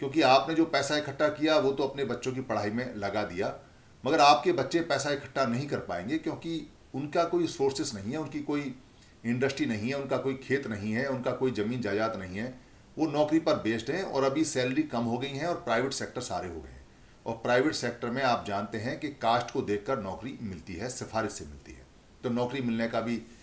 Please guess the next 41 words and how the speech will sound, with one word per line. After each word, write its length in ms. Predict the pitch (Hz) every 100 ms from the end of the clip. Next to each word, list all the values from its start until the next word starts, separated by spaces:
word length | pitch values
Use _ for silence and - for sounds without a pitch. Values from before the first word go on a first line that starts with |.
| - - -
chance 280 | 117 120 123
बड़ा 180 | 110 120
कम 260 | - 101 104
है 120 | 147
और 100 | 170
बारह 260 | 104 110 135
घंटे 260 | 117 113 131
काम 260 | 117 117
करना 220 | 123 123 131
पड़ेगा, 360 | 123 135 143 147
दस, 220 | 127 101
बीस, 160 | 127 127
तीस 180 | 131 101
हज़ार 180 | 107 104
रुपये 180 | 101
मिलेंगे, 360 | 90 82 104 147 - - - -
उसमें 300 | 104 - 139
घर 220 | - 110
चल 220 | 123 117
जाए, 220 | 107 120 123
बहुत 260 | 110 104
बड़ी 140 | 95 87
बात 280 | 80 78
है, 60 | 139
पढ़ाना 360 | - 101 98 104
तो 120 | 113
बहुत 280 | 87 101 -
दूर 120 | 82
की 120 | -
बात 260 | 69 69 -
है। 100 | - - - - - - - - - - - - - - 95
बाबा 240 | 127 165
साहब 200 | 165 165
अम्बेडकर 480 | 139 117 131 143 160
ने 400 | 165 175 175 - 123
जब 200 | 131 135
ये 120 | 151
कहा 280 | 151 107 127
था 180 | 135 147
कि 200 | 151 151 143
अगर 340 | 123 135